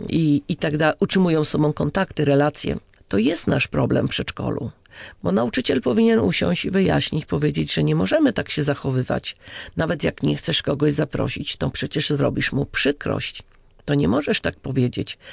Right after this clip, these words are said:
"Zaproś tych, co chcesz, a nie manifestuj przemocy tutaj, bo psujesz nam też cały dzień". Czyli trzeba to wyjaśniać i myślę, że tu następuje ta zmiana. Nie? Wcześniej traktowaliśmy dzieci w przedszkolu do przeżywania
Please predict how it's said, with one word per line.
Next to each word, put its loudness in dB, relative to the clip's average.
"Zaproś -2
tych, -2
co -2
chcesz, -2
a 0
nie 0
manifestuj 0
przemocy 0
tutaj, -4
bo -2
psujesz 0
nam 0
też 0
cały 0
dzień". -2
Czyli -2
trzeba -2
to -2
wyjaśniać 0
i 0
myślę, 2
że 2
tu 0
następuje 2
ta 0
zmiana. -2
Nie? 0
Wcześniej 0
traktowaliśmy 0
dzieci 0
w -8
przedszkolu 0
do 0
przeżywania 2